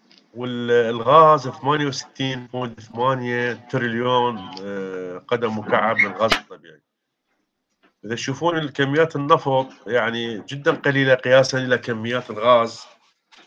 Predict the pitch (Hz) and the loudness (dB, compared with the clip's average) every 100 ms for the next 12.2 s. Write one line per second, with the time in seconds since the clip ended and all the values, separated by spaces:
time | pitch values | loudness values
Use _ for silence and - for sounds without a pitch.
0 | _ 120 131 147 139 - - - 147 143 | _ 0 2 2 -2 -10 -16 -4 -2 -2
1 | 127 127 143 143 131 143 131 135 139 131 | -4 -4 -4 0 4 4 4 2 0 2
2 | 127 120 - 104 - 131 120 147 151 131 | 4 4 0 -12 -10 -8 -4 -4 -4 -4
3 | 127 113 117 117 101 - - - 135 151 | -4 0 4 4 2 -10 -10 -8 -6 -4
4 | 139 135 131 123 131 127 117 120 107 104 | 0 0 0 -4 -6 -12 -8 -6 -4 -6
5 | 95 85 _ _ _ _ _ _ _ _ | -6 -16 _ _ _ _ _ _ _ _
6 | _ - - 170 175 175 - 151 139 135 | _ -12 -8 -4 0 0 0 0 0 0
7 | 151 131 143 135 131 135 131 131 131 - | -4 -2 0 0 0 -2 -2 -4 -6 -6
8 | 117 120 120 113 101 - 127 123 123 139 | -4 -4 -4 -8 -10 -8 -8 -6 -4 -4
9 | 131 131 117 113 127 117 107 104 104 123 | -4 -6 -6 -6 -2 -2 -2 -10 -8 -6
10 | 113 - _ _ _ _ _ _ _ _ | -6 -10 _ _ _ _ _ _ _ _
11 | _ - 110 107 123 135 131 123 117 123 | _ -16 -14 -12 -6 -6 -4 -6 -4 -4
12 | 127 117 | -6 -8